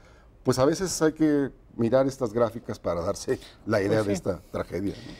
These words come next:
Speaker 2: Qué, qué, qué triste, porque ahora, eh, pregunta de neófito, ¿qué no al tener una cantidad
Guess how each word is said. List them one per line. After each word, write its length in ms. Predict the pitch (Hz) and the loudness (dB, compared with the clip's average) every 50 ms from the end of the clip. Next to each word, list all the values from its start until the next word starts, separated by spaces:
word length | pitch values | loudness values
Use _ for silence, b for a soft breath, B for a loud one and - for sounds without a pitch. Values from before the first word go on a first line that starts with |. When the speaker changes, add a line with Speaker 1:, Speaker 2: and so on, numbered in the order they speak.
| B B B B | B B B B
Speaker 2:
Qué, 280 | - - 180 185 - 160 | -2 0 0 0 -2 -2
qué, 360 | - 202 208 202 196 196 175 - | 0 0 0 0 0 -2 -4 -4
qué 220 | - 185 190 190 | 0 0 0 0
triste, 420 | 185 - - 175 185 175 - - 165 | 0 -2 -2 -2 -2 0 0 -2 0
porque 340 | 147 151 131 - 143 139 - - | 0 0 -2 0 -2 -2 0 0
ahora, 320 | 139 147 151 139 - - b b b b b b b b - - - - - - - - - - - - - - - - - - _ - - - - - - - - - - - - | 2 2 4 2 2 -2 b b b b b b b b -20 -20 -20 -20 -20 -20 -20 -20 -20 -20 -20 -20 -20 -20 -20 -20 -20 -20 _ -20 -20 -20 -20 -20 -20 -20 -20 -20 -20 -12 -6
eh, 800 | 139 143 135 131 131 131 131 127 127 127 123 123 127 110 90 - - _ _ _ _ _ - _ _ - - - _ _ _ _ - 180 | -2 0 0 0 0 0 0 0 0 0 0 0 -2 -2 -4 -8 -16 _ _ _ _ _ -20 _ _ -20 -20 -20 _ _ _ _ -8 0
pregunta 540 | 160 170 175 170 196 220 220 214 220 208 180 | 4 4 4 6 4 2 4 6 6 4 6
de 180 | 147 139 131 | 4 2 2
neófito, 600 | 127 131 143 151 151 - 123 123 104 90 - 85 - b b b b b b b - b b b b b b b b b - | 2 4 6 6 4 4 2 -2 -4 -4 -6 -12 -12 b b b b b b b -20 b b b b b b b b b -4
¿qué 160 | - - 285 277 | 2 4 4 4
no 320 | 254 247 247 240 - - | 4 4 4 2 2 2
al 160 | 156 156 143 | 0 -2 -2
tener 420 | - 151 147 156 165 175 175 170 - _ - | 0 0 0 2 2 2 0 -2 -6 _ -8
una 340 | - 185 185 190 196 185 175 | -2 0 0 2 2 0 0
cantidad 580 | 180 - 139 131 113 123 135 135 156 156 156 | 0 -2 -2 -2 -2 -2 2 4 4 4 2